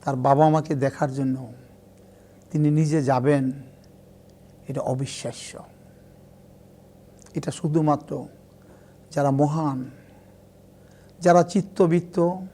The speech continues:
সুনাম, যশ, সুখ্যাতি, প্রাচুর্য, বৈভব থাকার পরও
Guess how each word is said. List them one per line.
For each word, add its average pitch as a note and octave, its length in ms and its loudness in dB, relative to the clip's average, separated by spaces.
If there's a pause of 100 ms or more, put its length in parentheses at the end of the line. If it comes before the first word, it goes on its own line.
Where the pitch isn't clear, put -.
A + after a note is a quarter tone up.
(1040)
সুনাম, E3 460 2
যশ, D3+ 180 0
সুখ্যাতি, D#3 640 -6 (920)
প্রাচুর্য, F3 500 -2
বৈভব D3+ 500 2
থাকার D#3+ 380 -2
পরও C3+ 360 -4